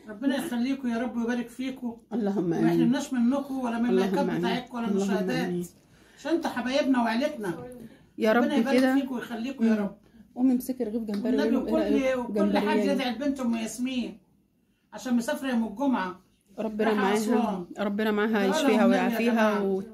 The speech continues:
Speaker 2: وترجع لنا
Speaker 1: تعالوا
Speaker 2: بألف
Speaker 1: وقتها
Speaker 2: سلامة.
Speaker 1: الدكتور ابن حلال راح أمك
Speaker 2: يا رب،
Speaker 1: يعقوب.
Speaker 2: يا رب، يا رب،
Speaker 1: يا رب
Speaker 2: يا رب.
Speaker 1: ينسفها و-، وتيجي بالسلامه يا رب.
Speaker 2: اللهم آمين،
Speaker 1: ان شاء
Speaker 2: اللهم
Speaker 1: الله
Speaker 2: آمين.
Speaker 1: هنشوفها كده، لو قعدت هناك تعمل العمليه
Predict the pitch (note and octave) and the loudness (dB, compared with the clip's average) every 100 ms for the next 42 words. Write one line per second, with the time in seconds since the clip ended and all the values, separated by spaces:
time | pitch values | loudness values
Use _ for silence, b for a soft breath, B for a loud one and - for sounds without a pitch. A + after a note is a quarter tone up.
0 | - - G#3 G3+ G3+ G3 G#3 A3 G#3+ C4 | -18 -12 -8 -4 -2 0 2 2 2 2
1 | B3 A3+ G3 F#3 F3 G3 C4+ A3 A3 A3+ | 2 0 2 2 0 -2 -4 -6 -6 -6
2 | B3+ B3 C4 C4+ A#3+ A#3+ A3 G3+ G#3 A3+ | -6 -6 -6 -2 0 0 2 2 0 -2
3 | G3+ - - - G#3+ G#3 F#3+ F#3 - G#3 | -8 -12 -14 -4 0 2 0 -4 -8 -2
4 | G3+ F#3 F#3 A3+ C4+ G#3+ A#3+ A3+ C#4 C#4 | -2 -2 -6 -6 -2 2 2 2 0 -4
5 | B3 A3+ G#3+ A#3 G#3 C4+ A#3 A3+ - A3+ | -4 -4 -4 -6 -8 -6 -6 -8 -8 -6
6 | A#3 A3+ G#3 F#3 - - G3 G#3 G#3 G3 | -4 -4 -4 -8 -10 -4 -2 0 0 -2
7 | - F#3 F3+ F#3 F3+ F#3+ F#3+ F#3 - F3+ | -2 -4 -4 -4 -4 -2 -2 0 0 2
8 | - - C#4+ B3 B3+ C4 B3+ A#3 C4 C#4+ | 0 0 -6 -6 -6 -4 -2 -2 0 0
9 | C4 B3 B3+ C#4+ E4 - C#4+ C#4 A#3+ A#3+ | -2 -4 -2 -2 -2 -6 -4 -2 0 -2
10 | C4+ F4 G4+ | -2 -4 -6